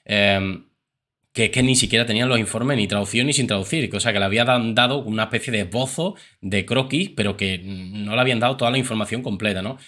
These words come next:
Fijaros hasta qué punto la familia creo que debe de informársele de una forma, una forma en condiciones, con detalle y tal. Entiendo que la investigación estaba en aquel momento abierta, pero ya se ha cerrado, ¿no? Yo creo que ya deberían estar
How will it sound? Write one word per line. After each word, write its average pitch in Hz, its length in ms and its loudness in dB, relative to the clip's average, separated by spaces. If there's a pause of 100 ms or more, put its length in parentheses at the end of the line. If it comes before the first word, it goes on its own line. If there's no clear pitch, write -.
(180)
Fijaros 104 260 4
hasta 127 120 0
qué 127 120 2
punto 123 400 0 (200)
la - 100 -16
familia 95 300 -6
creo 101 160 -2
que 101 100 -2
debe 101 180 2
de 107 60 4
informársele 104 680 -2 (240)
de 92 400 -2
una 101 160 0
forma, 98 760 0 (480)
una 107 200 -6
forma 104 380 -2
en 107 100 -6
condiciones, 107 580 -4
con 107 160 -2
detalle 113 580 2 (260)
y 98 120 -6
tal. 101 180 2
Entiendo 104 320 -2
que 113 80 0
la 107 60 2
investigación 104 600 0
estaba 101 280 0
en 101 80 0
aquel 98 180 -2
momento 101 300 0
abierta, 107 320 0
pero - 140 -6
ya 131 140 -12
se 104 100 -8
ha - 20 -10
cerrado, 113 340 -8
¿no? 113 140 -8
Yo 104 140 -10
creo 90 160 -10
que 92 80 -4
ya 98 100 2
deberían 98 300 0
estar 95 340 -4